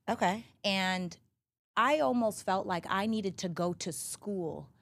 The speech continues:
Speaker 2: because of how much this person, like, to go ear-, like, earn it in a different way. I earned it for what I've done outside of the classroom.
Speaker 1: Mm-hmm, mm-hmm.
Speaker 2: They, and then there's things that obviously people do in the classroom. I felt like I had to go to school because of how I was getting ridden by a person. Like,
Speaker 1: Mm.
Speaker 2: I felt so like,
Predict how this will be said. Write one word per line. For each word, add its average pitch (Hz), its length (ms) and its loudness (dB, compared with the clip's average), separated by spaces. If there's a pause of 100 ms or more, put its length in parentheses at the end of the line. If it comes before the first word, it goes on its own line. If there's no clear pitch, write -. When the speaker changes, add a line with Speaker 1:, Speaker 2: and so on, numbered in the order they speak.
(140)
Speaker 2:
because 185 320 -2
of 175 140 -2
how 208 300 0
much 202 380 -2
this 170 200 -4
person, - 460 -4
like, 202 160 4
to 226 80 4
go 208 300 4
ear-, 202 180 -10
like, 175 300 0
earn 220 200 2
it 208 100 2
in 190 120 0
a 165 80 -2
different 175 320 -4
way. 175 360 -4
I 202 180 0
earned 208 200 -4
it 180 80 -4
for 190 80 -6
what 170 180 -4
I've 165 120 -2
done 165 160 -2
outside 175 400 -2
of 160 40 -4
the 160 80 -6
classroom. 165 540 -6
Speaker 1:
Mm-hmm, 170 100 -2
mm-hmm. 156 100 -2 (220)
Speaker 2:
They, 180 360 2
and 165 220 -4
then 165 180 -2
there's 165 200 -4
things 170 220 -4
that 160 120 -6 (140)
obviously 151 300 -4
people 170 220 -8
do 175 160 -6
in 196 80 -2
the 175 80 -6
classroom. 151 360 -8
I 311 300 2
felt 226 300 0
like 185 200 -4
I 233 200 2
had 214 160 0
to 185 60 2
go 185 200 2
to 170 260 -6
school 226 800 -2 (180)
because 196 220 2
of 175 120 0
how 185 240 2
I - 20 2
was 165 140 -2
getting 165 320 -2
ridden 165 320 0
by 147 160 2
a 160 60 -4
person. - 500 -8
Like, 170 200 6
Speaker 1:
Mm. 202 120 6
Speaker 2:
I 294 60 8
felt 247 280 4
so 233 300 4
like, 185 340 2